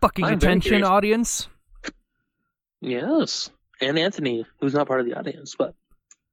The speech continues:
Speaker 2: maybe. Yes, wh-, how?
Speaker 1: Before we get into that.
Speaker 2: You fucking asshole.
Speaker 1: <laughs> Before we get into that, uh,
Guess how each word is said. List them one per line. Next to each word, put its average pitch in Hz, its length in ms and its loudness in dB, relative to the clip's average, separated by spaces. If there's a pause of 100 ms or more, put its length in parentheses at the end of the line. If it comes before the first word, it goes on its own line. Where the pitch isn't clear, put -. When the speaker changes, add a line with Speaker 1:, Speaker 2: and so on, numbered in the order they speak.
(120)
Speaker 2:
maybe. 123 440 -8 (1040)
Yes, 165 280 -2
wh-, 156 300 0
how? 139 300 -2 (1400)
Speaker 1:
Before 330 280 2
we 196 100 2
get 156 140 -2
into 196 180 -2
that. 113 240 -12 (1120)
Speaker 2:
You 131 120 -2
fucking - 320 -10
asshole. 139 320 -10
Speaker 1:
<laughs> - 1000 -2 (420)
Before 214 140 4
we 208 100 4
get 196 100 2
into 190 160 -2
that, 180 320 0
uh, 143 340 0